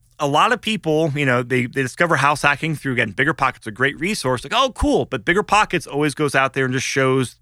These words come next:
a duplex or fourplex. And clients come in, "Oh, great. I wanna come buy this. I wanna come buy a multifamily here in Denver." Sounds great on paper, but it's hard to execute in Denver due to the li-, limited inventory,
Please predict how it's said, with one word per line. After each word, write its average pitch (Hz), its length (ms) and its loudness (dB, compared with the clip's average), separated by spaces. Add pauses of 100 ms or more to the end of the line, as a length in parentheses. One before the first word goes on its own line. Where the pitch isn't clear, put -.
(200)
a 123 60 -6
duplex 139 480 -2
or 110 40 -10
fourplex. - 580 -2 (360)
And 131 120 -6
clients 156 240 0
come 165 100 -2
in, 175 80 -2
"Oh, 262 120 2
great. 285 420 0
I 190 60 -2
wanna 220 100 -2
come 220 160 0
buy 208 160 4
this. 214 200 -2 (160)
I 175 120 -2
wanna 190 100 -2
come 202 160 -2
buy 190 140 4
a 180 40 0
multifamily 185 580 0
here 180 180 0
in 170 80 -2
Denver." 175 340 0 (600)
Sounds 143 260 0
great 151 220 2
on 180 80 2
paper, 214 420 0 (240)
but 139 60 0
it's 131 100 -4
hard 160 380 0
to 147 60 -2
execute 160 340 -4
in 139 40 -6
Denver 147 300 0
due 131 240 -2
to 113 80 -10
the 117 80 -8
li-, 120 160 -6 (120)
limited 139 340 -2
inventory, 202 600 0